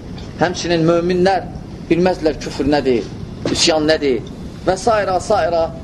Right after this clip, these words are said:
Hansı ki, hmm, hikmət sahibidir Allah Subhanahu taala. Nə olur? Onun hikməti ilə olur.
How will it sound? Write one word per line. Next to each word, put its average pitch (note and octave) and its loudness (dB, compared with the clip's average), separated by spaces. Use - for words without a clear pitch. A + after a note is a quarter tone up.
Hansı D3+ 0
ki, D#3+ 4
hmm, G2 -4
hikmət D#3+ 0
sahibidir B2+ 0
Allah C3 0
Subhanahu B2+ -2
taala. C#3 0
Nə D#3 2
olur? D3+ 2
Onun C#3+ 2
hikməti C3+ 2
ilə B2+ 6
olur. A2+ 2